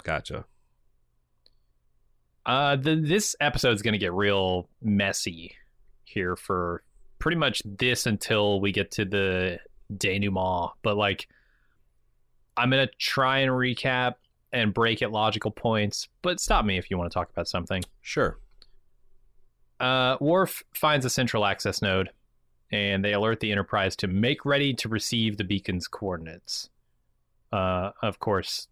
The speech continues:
Speaker 2: the Borg awakened when they, whatever Borg are left here that haven't been cannibalized by the Queen.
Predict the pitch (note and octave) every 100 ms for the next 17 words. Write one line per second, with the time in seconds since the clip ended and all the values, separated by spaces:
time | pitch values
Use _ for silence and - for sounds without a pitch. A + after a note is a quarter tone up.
0 | _ _ - A2 G#2 F2 F2+ E2+ - E2+
1 | E2+ - _ _ - G2 F2+ F2 E2+ F2
2 | E2+ E2 - _ - G#2+ C3+ D3 D#3+ C#3+
3 | A#2+ B2 B2 G#2+ G2 F#2+ E2+ - F#2+ F2
4 | F#2 G2 F#2 - F#2+ F2 F2+ E2+ F2 -
5 | - F2+ D#2+